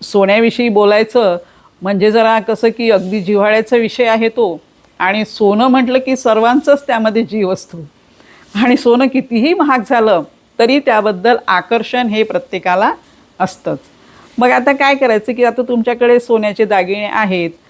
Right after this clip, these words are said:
तर, अ, भरपूर आहेत. मग आता साठीनंतर तुम्ही काय करणार? तर काय करा की तुमची, अ, मुलगा असेल, सून आहे तुम्हाला,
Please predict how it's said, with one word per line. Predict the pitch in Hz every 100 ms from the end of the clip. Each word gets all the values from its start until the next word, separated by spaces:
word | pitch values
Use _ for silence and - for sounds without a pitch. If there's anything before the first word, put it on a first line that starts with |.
| _ _ _ -
तर, | 240 240
अ, | 233
भरपूर | 226 254 285 294
आहेत. | 214 190 180 170 _ _ -
मग | 220
आता | 220 233
साठीनंतर | 233 220 208 240 240 233 262
तुम्ही | 247 254 262
काय | 262 254
करणार? | 247 202 196 185 185 - _ _ _ _ -
तर | 269
काय | 277 247 262
करा | 294 254 233
की | 262
तुमची, | 262 247 233 262 254 247
अ, | - - 214 208 208 208
मुलगा | 196 220 226 277 262 240
असेल, | 220 214 202 202
सून | 190 - 285 269
आहे | 202 202
तुम्हाला, | 196 190 185 180 175